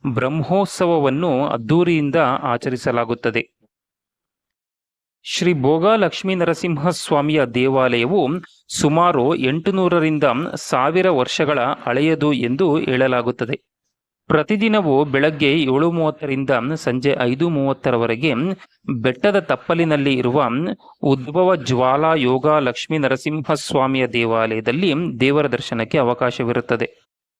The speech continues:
ಶಿವಗಂಗೆಗೆ ಹಾಗೂ ಟಿಪ್ಪು ಸುಲ್ತಾನನ ಬೇಸಿಗೆ ಅರಮನೆಗೆ ಹೋಗುವ ಎರಡು ಗುಪ್ತ ಮಾರ್ಗಗಳು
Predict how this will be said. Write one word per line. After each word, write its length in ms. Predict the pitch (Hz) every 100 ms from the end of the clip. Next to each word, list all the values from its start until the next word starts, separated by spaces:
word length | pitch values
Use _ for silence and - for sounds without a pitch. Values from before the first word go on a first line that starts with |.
| _ _ _ _ _ _
ಶಿವಗಂಗೆಗೆ 1000 | - - 175 160 202 214 208 208 180 214 214
ಹಾಗೂ 800 | - - 156 165 170 135 151
ಟಿಪ್ಪು 540 | 185 _ 180 165 - 220
ಸುಲ್ತಾನನ 840 | - 170 151 156 156 151 120 170 -
ಬೇಸಿಗೆ 600 | 123 131 156 202 180 196
ಅರಮನೆಗೆ 720 | - 131 135 160 160 156 139
ಹೋಗುವ 680 | 120 160 143 139 151 139 117 156 135
ಎರಡು 320 | 127 151 160
ಗುಪ್ತ 300 | 131 123 190
ಮಾರ್ಗಗಳು 640 | 175 151 131 123 127 165